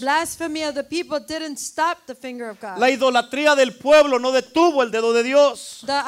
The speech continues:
Speaker 1: idolatry of the people didn't stop the finger of God.
Speaker 2: Y en el libro de Isaías ya no habla de un dedo, habla de una mano.
Speaker 1: And in the book of Isaiah, it doesn't talk about a finger, but a hand.
Speaker 2: Dice, "La mano de Dios está extendida."
Speaker 1: The hand of God is extended.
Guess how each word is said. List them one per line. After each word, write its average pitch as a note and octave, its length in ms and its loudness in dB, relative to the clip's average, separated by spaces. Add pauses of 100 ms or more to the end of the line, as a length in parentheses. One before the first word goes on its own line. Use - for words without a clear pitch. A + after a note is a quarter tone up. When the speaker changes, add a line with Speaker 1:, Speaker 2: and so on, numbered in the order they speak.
Speaker 1:
idolatry D#4+ 540 -4
of D#4 40 -6
the D4 80 -10
people D4+ 300 -8
didn't D#4 300 -8
stop E4 400 -6
the C#4+ 100 -12
finger C#4 260 -10
of C4+ 160 -8
God. D4 320 -6
Speaker 2:
Y A3 140 -2
en C4 100 0
el A#3+ 80 -2
libro C#4+ 240 -2
de C#4 140 2
Isaías A#3+ 500 -2
ya B3+ 100 -2
no C4 140 -2
habla B3+ 180 2
de B3 100 -4
un A3+ 100 -8
dedo, A3+ 260 0
habla A3 160 0
de G#3 80 -8
una G#3 140 -6
mano. A#3 340 -2 (180)
Speaker 1:
And C4 140 -8
in C#4+ 80 -6
the C4+ 80 -8
book D#4 220 -8
of D#4+ 100 -8
Isaiah, D4 680 -4
it C4 80 -10
doesn't C#4 360 -12
talk D#4 240 -6
about C#4 260 -6
a B3 40 -10
finger, D#4 340 -8
but B3 160 -10
a A#3+ 80 -8
hand. A#3 520 -12 (160)
Speaker 2:
Dice, A#3+ 280 -4
"La A3+ 140 2
mano D4 580 2
de B3 120 2
Dios B3+ 300 -2
está B3+ 300 -4
extendida." A#3 400 -4 (680)
Speaker 1:
The B3+ 120 -6
hand E4 500 -2
of C#4 160 -4
God E4 320 2
is D4 140 -8
extended. D4+ 760 -4